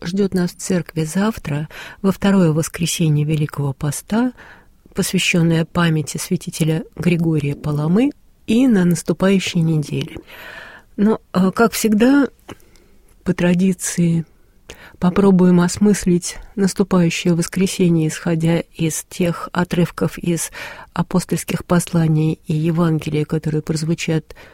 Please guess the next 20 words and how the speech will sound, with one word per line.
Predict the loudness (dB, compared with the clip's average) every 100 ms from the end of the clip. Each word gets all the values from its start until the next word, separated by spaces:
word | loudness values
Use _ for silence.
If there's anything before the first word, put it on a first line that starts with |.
| _ -10
завтра | -2 0 0 -2 -6
в |
храме | -2 0 0 0 -2 -6 -8
за | -4
божественной | -2 -2 -2 -4 -4 -2 -2
литургией. | -2 -2 0 2 2 2 -2 -12 _ -20 -20 -20 -20 -20 _ _ -20 -20 -8 2
Мы | 6 6 4
услышим | -2 2 2 4 2 0 -2 -20 _ _
отрывок | 0 2 4 4 4 2
из | -2 -4 -8
ап-, | -2 -2 0 0 2
послания | 0 2 2 4 2
апостола | 0 -4 0 -2
Павла | 0 -2 -2 -4
к | -4
евреям | -2 0 2 2 0 -6 -18 -20 -6
из | -6
первой | 0 2 2 0
главы, | 2 2 4 2 0 -8 -16 -20 -18 -6
э, | -2 0 -2